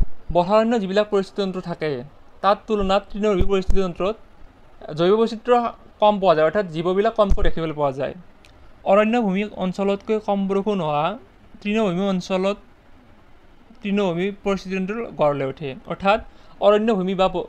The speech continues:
বৰ্ষাৰণ্য যিবিলাক থাকে, তাত কি থাকে? বহুত জৈৱ বৈচিত্ৰ্য থাকে,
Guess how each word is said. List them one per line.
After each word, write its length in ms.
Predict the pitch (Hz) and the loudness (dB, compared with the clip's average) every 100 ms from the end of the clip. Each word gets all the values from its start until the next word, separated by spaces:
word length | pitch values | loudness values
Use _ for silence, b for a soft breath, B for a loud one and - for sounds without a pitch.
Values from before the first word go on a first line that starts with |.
| - | -2
বৰ্ষাৰণ্য 380 | 170 175 202 208 | 0 2 2 0
যিবিলাক 280 | 175 180 180 | -2 -2 -2
থাকে, 180 | 165 151 | -6 -6
তাত 220 | - 190 - | -2 -2 -2
কি 80 | 208 | -4
থাকে? 240 | 208 240 277 - - b b b b - - - 170 | -2 -2 -4 -10 -20 b b b b -20 -20 -20 -6
বহুত 340 | 175 180 226 | -2 0 0
জৈৱ 160 | 180 170 | 2 0
বৈচিত্ৰ্য 460 | 185 190 180 170 | 0 -2 -4 -8
থাকে, 200 | 156 139 | -8 -6